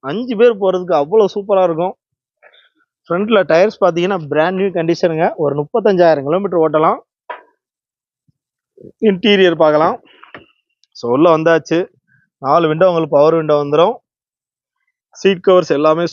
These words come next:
சூப்பரா இருக்கு. ஒரு தெளிவான இன்டீரியர். டேஷ்போர்டு பொறுத்த வரைக்கும் அவ்வளவு சூப்பரா இருக்கு. ரெண்டு ஏர் பேக் வந்துரும், இன்பில்ட் செட் வந்துரும். உங்களுக்கு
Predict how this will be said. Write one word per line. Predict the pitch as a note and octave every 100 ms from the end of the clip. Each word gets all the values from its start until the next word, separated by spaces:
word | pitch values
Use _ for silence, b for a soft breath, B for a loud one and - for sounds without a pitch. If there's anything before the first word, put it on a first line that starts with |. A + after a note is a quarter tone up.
| -
சூப்பரா | F#3 - E3+ E3+
இருக்கு. | D3+ D3+ G3 -
ஒரு | C#3 -
தெளிவான | F3 A#3 B3 A3+ A#3+ G3
இன்டீரியர். | E3 F#3+ F3 F#3 - - D3
டேஷ்போர்டு | E3+ - G3+ F3+ E3
பொறுத்த | E3 D#3
வரைக்கும் | D#3 F3
அவ்வளவு | D3+ D#3 F3
சூப்பரா | E3 E3 D3+
இருக்கு. | E3 C4+ _ - _ _ -
ரெண்டு | D3+ D3+ E3
ஏர் | F#3
பேக் | F3+ D#3+
வந்துரும், | D#3 D#3+ F#3+
இன்பில்ட் | E3 E3+ F3+ -
செட் | D#3+ D#3+ F3+
வந்துரும். | D#3 D#3 G#3+ - _ _ _ _ _ _ _ D#3+
உங்களுக்கு | F3+ F#3+ F3